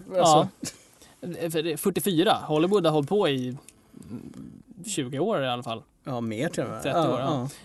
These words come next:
Speaker 2: ja.
Speaker 1: Ehm, Sverige har ju gjort spökfilm. Eh, fär-, vad heter den?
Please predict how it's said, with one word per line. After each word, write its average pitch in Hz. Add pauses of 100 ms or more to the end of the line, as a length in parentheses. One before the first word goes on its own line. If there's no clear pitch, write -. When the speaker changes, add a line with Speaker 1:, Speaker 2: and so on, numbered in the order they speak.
Speaker 2:
ja. -
Speaker 1:
Ehm, 160 (760)
Sverige 202
har 170
ju 147
gjort 120
spökfilm. - (760)
Eh, 208 (760)
fär-, 131
vad 151
heter 151
den? 110